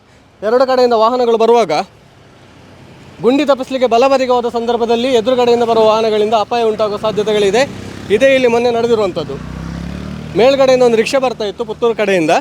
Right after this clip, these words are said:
ಎದುರುಗಡೆಯಿಂದ ಇದ್ದ ಬ-, ಬರ್ತಾ ಇದ್ದಂಥ ಬೈಕು ರಿಕ್ಷಾ ಬಲಗಡೆಗೆ ಸಂಚರಿಸಿದ ಕಾರಣ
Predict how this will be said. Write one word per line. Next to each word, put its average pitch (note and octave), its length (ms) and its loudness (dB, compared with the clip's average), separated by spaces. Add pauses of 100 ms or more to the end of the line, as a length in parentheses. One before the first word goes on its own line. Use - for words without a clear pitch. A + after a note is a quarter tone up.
(680)
ಎದುರುಗಡೆಯಿಂದ B3+ 460 2
ಇದ್ದ A#3 120 2
ಬ-, G#3+ 240 0 (120)
ಬರ್ತಾ A3 240 -2
ಇದ್ದಂಥ A3+ 280 -2
ಬೈಕು G3 500 0 (460)
ರಿಕ್ಷಾ G#3 280 -2
ಬಲಗಡೆಗೆ A#3 460 0
ಸಂಚರಿಸಿದ A3 420 -6
ಕಾರಣ G3+ 320 0